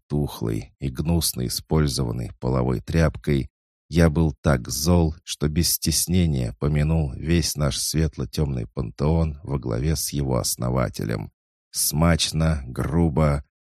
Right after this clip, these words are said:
злым сорванным голосом высказав все, что я думаю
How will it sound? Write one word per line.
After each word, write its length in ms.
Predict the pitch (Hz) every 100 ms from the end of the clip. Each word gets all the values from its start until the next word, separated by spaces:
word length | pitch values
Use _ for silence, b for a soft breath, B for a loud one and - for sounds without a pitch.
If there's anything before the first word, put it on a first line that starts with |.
| -
злым 500 | 67 76 82 87 78
сорванным 680 | - - 78 76 64 60 64
голосом 600 | 76 80 73 - 76 64
высказав 720 | 65 82 - - 69 73 -
все, 380 | - - 85 71
что 240 | - -
я 100 | 64
думаю 500 | 62 80 73 71 67